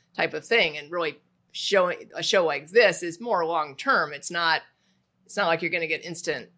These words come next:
like, "Okay, I'm number one." And I mean, some people do, but, you know, typically you don't. <laughs>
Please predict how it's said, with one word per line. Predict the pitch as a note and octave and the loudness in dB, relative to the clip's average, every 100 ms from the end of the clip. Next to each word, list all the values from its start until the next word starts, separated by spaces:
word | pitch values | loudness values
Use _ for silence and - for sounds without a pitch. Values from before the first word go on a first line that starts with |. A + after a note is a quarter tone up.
| _ | _
like, | - - _ - | -20 -20 _ -18
"Okay, | - A#3+ - | -12 -8 -6
I'm | D#3 D3+ | -8 -8
number | G3 F#3 | -10 -10
one." | F3+ F3+ F3+ E3 | -8 -8 -8 -8
And | D3 | -10
I | |
mean, | D#3+ E3+ | -10 -2
some | C#4 A3+ | -2 0
people | G#3+ E3+ | -2 -2
do, | F#3+ G3+ C#3+ D3+ | 2 2 2 -2
but, | D#3 D3 _ _ _ | -4 -4 _ _ _
you | F#3+ | -12
know, | C3+ - _ - | -12 -12 _ -4
typically | - F3 E3 | -2 -2 -6
you | C3 | -10
don't. | - - - - G#3 - - | -14 -10 -8 -6 -8 -8 -10
<laughs> | _ | _